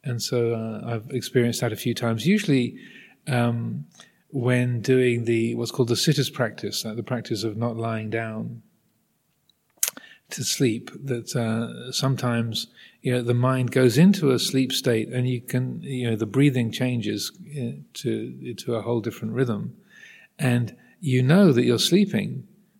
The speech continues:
but there's a, a, a, in a way, a full conscious awareness. Oh, the,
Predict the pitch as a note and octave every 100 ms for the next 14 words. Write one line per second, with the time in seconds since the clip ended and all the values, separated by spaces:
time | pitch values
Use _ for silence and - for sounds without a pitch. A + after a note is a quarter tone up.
0 | - C3+ C3+ B2 B2+ B2 B2 B2 - B2+
1 | B2 B2 B2+ C3 B2+ B2 A#2+ - C3+ B2+
2 | A#2+ B2 - A#2 B2+ C3 B2+ A2+ G#2 A#2
3 | A#2 A#2 - C3 A2 A2+